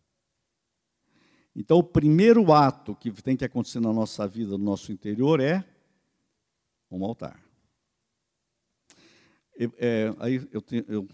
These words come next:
anotei um texto aqui que eu queria ler. Primeira Coríntios seis, dezenove e vinte. "Você, vós não sois de vós mesmos,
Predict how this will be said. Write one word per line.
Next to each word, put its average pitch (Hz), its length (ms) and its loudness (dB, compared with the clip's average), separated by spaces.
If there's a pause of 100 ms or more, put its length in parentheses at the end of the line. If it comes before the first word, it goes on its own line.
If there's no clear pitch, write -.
(120)
anotei 104 380 -4
um 101 80 -2
texto 101 320 -10
aqui 107 160 -16
que - 100 -16
eu 104 80 -14
queria 98 240 -8
ler. 87 180 -8
Primeira 135 340 0
Coríntios 120 400 -4
seis, 117 280 -4
dezenove 101 640 -4
e 92 40 -14
vinte. 170 520 -2 (2250)
"Você, 120 960 -2
vós 123 400 0
não 123 160 -2
sois 127 640 -2
de 110 140 -10
vós 113 640 -2
mesmos, 104 1200 -6